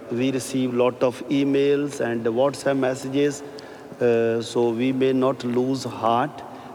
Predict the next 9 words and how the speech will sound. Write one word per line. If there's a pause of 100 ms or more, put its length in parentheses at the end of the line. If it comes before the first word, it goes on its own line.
(120)
but
stay
in
Pakistan (100)
and
give, (140)
live
with (140)
dignity